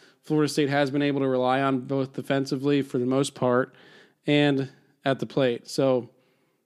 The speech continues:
being without Matthew Nelson or Tyler Martin for any sort of extended period of time is gonna make it really tough for this team to get going.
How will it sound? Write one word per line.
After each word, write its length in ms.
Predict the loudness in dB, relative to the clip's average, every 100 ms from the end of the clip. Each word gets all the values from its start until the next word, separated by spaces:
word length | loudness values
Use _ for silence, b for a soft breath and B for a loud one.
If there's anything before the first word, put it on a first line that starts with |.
| _ -18 _ _ _
being 140 | 2 4
without 280 | 4 4 4
Matthew 300 | 2 0 0
Nelson 380 | 0 0 0
or 180 | 2 2
Tyler 280 | 2 2 2
Martin 280 | 0 -2 -2
for 140 | -2
any 420 | 2 4 2 0 -8 _
sort 260 | -2 0
of 100 | 2
extended 420 | 0 0 0 0 2
period 220 | 2 4
of 80 | 2
time 280 | 0 0
is 100 | 0
gonna 180 | 0 0
make 200 | 2 0
it 100 | 0
really 520 | -2 0 2 2 2 0
tough 260 | -2 -2
for 140 | -2 -2
this 180 | -2
team 220 | -4 -4 -2
to 60 |
get 180 | -4 -4
going. 340 | -4 -4 -8